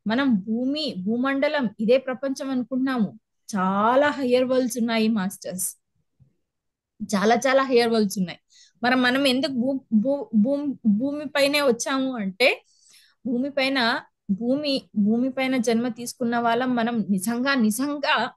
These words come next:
<clears throat> చాలా గ్రేట్ మాస్టర్స్. ఎందుకు అంటాను, ఆత్మ అన్నది పురోగమనం అవుతూనే ఉంటుంది, కాన్స్టాంట్ గా ఎవల్యూట్ అవుతూనే ఉంటుంది.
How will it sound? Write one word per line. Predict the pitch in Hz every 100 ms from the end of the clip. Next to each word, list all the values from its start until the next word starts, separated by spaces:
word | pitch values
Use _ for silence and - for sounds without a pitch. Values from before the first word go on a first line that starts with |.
| _
<clears throat> | 311 294 226 247
చాలా | 240 254
గ్రేట్ | 220 220 226
మాస్టర్స్. | 233 185 - 165 160 - - _ -
ఎందుకు | 220 233 262 294
అంటాను, | 254 226 208 - - _ _ _ _ _ _ _ -
ఆత్మ | 175 208 - 269
అన్నది | 254 277 269 - _ _ _ -
పురోగమనం | 233 254 262 254 254 277 359 _ 202
అవుతూనే | 220 269 262 269
ఉంటుంది, | 240 226 220 156 - _ _ _ _ _ _ _ _ _ _ _ _ _ _
కాన్స్టాంట్ | 220 233 262 - 269 277 277
గా | 233
ఎవల్యూట్ | 220 254 277 285
అవుతూనే | 220 226 254 269
ఉంటుంది. | 262 247 226 202 143